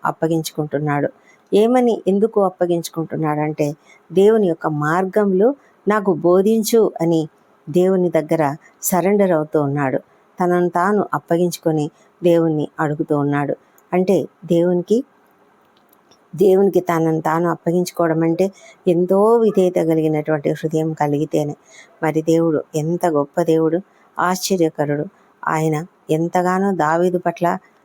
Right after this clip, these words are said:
శ్రద్ధ కలిగి ఉన్నాడు కదా. ఆ సంగతి అతనికి తెలుసు. ఎందుకంటే అతనికి మొదటి నుంచి కూడా, చాలా చిన్న వయసు నుంచే దేవునితో ఒక ప్రత్యేకమైన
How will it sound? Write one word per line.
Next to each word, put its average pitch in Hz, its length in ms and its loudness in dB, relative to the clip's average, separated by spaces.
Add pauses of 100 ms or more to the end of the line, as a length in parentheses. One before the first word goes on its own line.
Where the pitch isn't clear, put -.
శ్రద్ధ 156 280 0
కలిగి 196 360 2
ఉన్నాడు 156 380 -2
కదా. 147 300 -2 (480)
ఆ 147 100 0
సంగతి 156 400 -2
అతనికి 160 360 -4
తెలుసు. 151 420 -2 (380)
ఎందుకంటే 165 460 0
అతనికి 165 400 -2
మొదటి 160 480 0
నుంచి 196 340 0
కూడా, 165 300 0 (440)
చాలా 220 340 0
చిన్న 170 380 0
వయసు 156 360 -2
నుంచే 147 360 -4 (360)
దేవునితో 185 560 0 (120)
ఒక 151 160 -8
ప్రత్యేకమైన 170 960 -2